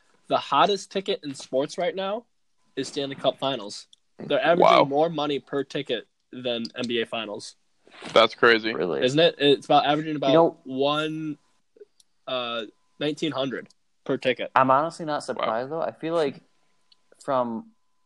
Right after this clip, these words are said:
Speaker 3: from an, like, obviously I'm more of a basketball fan than a hockey fan, but from an unbiased sports fan standpoint, I feel like the, this year's N H L Finals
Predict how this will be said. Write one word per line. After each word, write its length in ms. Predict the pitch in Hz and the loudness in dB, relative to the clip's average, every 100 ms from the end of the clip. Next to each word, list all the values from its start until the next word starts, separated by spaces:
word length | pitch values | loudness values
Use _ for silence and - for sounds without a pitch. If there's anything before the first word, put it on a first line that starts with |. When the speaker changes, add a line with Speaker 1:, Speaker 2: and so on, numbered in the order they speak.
| _ _ _ - - _ _ _ | _ _ _ -20 -20 _ _ _
Speaker 3:
from 160 | 117 | -6
an, 120 | 117 - _ | -6 -6 _
like, 320 | 131 117 104 - | -4 -2 -4 -2
obviously 380 | 107 104 107 110 | 0 0 -2 -8
I'm 60 | 98 | -6
more 180 | 95 | -6
of 60 | 87 | -4
a 20 | |
basketball 340 | 87 87 - 87 | -2 -2 -4 -10
fan 200 | - 92 | -8 -4
than 100 | 85 | -4
a 40 | |
hockey 260 | 92 95 92 | -4 -6 -6
fan, 240 | 98 101 | -4 -2
but 140 | 95 | -2
from 140 | - 107 | -2 -2
an 100 | 95 | 0
unbiased 520 | - 104 107 101 98 - | 0 -2 2 2 2 -6
sports 340 | - 92 95 | -8 -6 -6
fan 200 | - 92 | -6 -8
standpoint, 760 | 92 - 90 90 95 113 110 - _ _ - | -8 -4 -2 -2 -4 -2 -2 -4 _ _ -2
I 120 | 87 | -2
feel 240 | - 110 | 2 4
like 240 | 107 110 - | 4 4 2
the, 340 | 90 87 85 - - | -2 -2 -4 -8 -8
this 280 | 98 101 - | 0 0 2
year's 200 | 101 95 | 0 0
N 100 | 92 | 0
H 160 | 95 98 | 0 2
L 100 | 92 | 4
Finals 460 | 87 90 92 107 | 4 2 0 -2